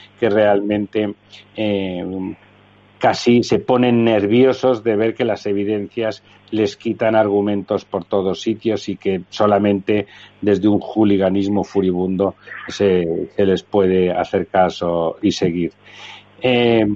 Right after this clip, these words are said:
tenemos, por ejemplo, hoy en el Ágora, eh, un estudio, un estudio rápido, breve, eh,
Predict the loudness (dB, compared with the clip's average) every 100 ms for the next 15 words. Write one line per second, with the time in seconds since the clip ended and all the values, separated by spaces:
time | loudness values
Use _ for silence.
0 | -6 _ 0 2 4 2 0 0 -2 0
1 | -4 2 2 2 0 -2 -2 0 2 2
2 | 0 -2 -6 -10 -8 -8 -6 -6 -6 -8
3 | -6 -2 0 2 2 2 -2 -8 -8 -2
4 | 0 4 4 4 2 2 2 2 2 2
5 | 2 2 2 -2